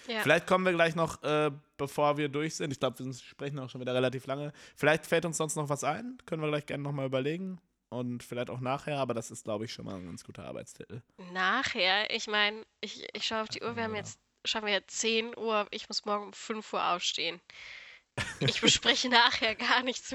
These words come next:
Speaker 1: mehr mit
Speaker 2: Du musst
Speaker 1: dir.
Speaker 2: um fünf Uhr aufstehen?
Speaker 1: Ja.
Speaker 2: Das, äh, da werde ich wahrscheinlich, äh, <laughs> noch nicht, da werde ich wahrscheinlich gerade noch so ein bisschen arbeiten und
Speaker 1: Dann
Speaker 2: dann
Speaker 1: können wir
Speaker 2: ins
Speaker 1: ja,
Speaker 2: Bett
Speaker 1: dann können wir
Speaker 2: gehen.
Speaker 1: ja morgen telefonieren, wenn ich dann aufstehe <clears throat> und bevor du ins Bett gehst.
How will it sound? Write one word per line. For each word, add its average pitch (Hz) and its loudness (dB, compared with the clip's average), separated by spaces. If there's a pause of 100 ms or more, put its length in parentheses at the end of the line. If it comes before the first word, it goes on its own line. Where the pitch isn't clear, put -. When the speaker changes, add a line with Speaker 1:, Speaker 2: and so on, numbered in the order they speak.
Speaker 1:
mehr 285 6
mit 277 -2
Speaker 2:
Du 202 0
musst - 6
Speaker 1:
dir. - 10
Speaker 2:
um - 2
fünf - 4
Uhr 170 8
aufstehen? 139 2 (320)
Speaker 1:
Ja. 240 4 (540)
Speaker 2:
Das, 123 0
äh, 120 0
da 117 0
werde 131 2
ich - -6
wahrscheinlich, 131 -4
äh, 127 -6 (540)
<laughs> - -4
noch 139 -2
nicht, 135 -6 (100)
da 131 0
werde 160 -2
ich 240 -2
wahrscheinlich 156 -2
gerade 139 -2
noch 123 -4
so - -8
ein 110 -6
bisschen - -12
arbeiten 135 2
und 185 -4
Speaker 1:
Dann 320 6
Speaker 2:
dann 311 0
Speaker 1:
können 370 4
wir 370 6
Speaker 2:
ins 339 6
Speaker 1:
ja, 330 4
Speaker 2:
Bett - -6
Speaker 1:
dann 294 4
können 330 2
wir 320 4
Speaker 2:
gehen. 285 4
Speaker 1:
ja 277 0
morgen 277 2
telefonieren, 262 -4
wenn 247 -6
ich 233 -6
dann 202 -2
aufstehe 247 4
<clears throat> - -6
und 226 -8
bevor 214 2
du 196 0
ins 190 -6
Bett - -2
gehst. - -6